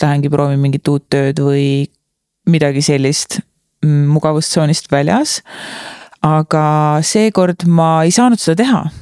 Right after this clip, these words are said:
Ja sellel on väga lihtne põhjus ja selleks põhjuseks oli see, et nad lihtsalt ei lubanud, äh,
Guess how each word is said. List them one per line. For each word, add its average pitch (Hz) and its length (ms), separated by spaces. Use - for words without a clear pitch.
Ja 190 60
sellel 185 220
on 175 40
väga 202 200
lihtne 202 280
põhjus 208 400
ja 165 340
selleks 165 340
põhjuseks 190 440
oli 156 120
see, 180 240
et - 200
nad 185 120
lihtsalt 208 280
ei 190 80
lubanud, 185 400
äh, 165 220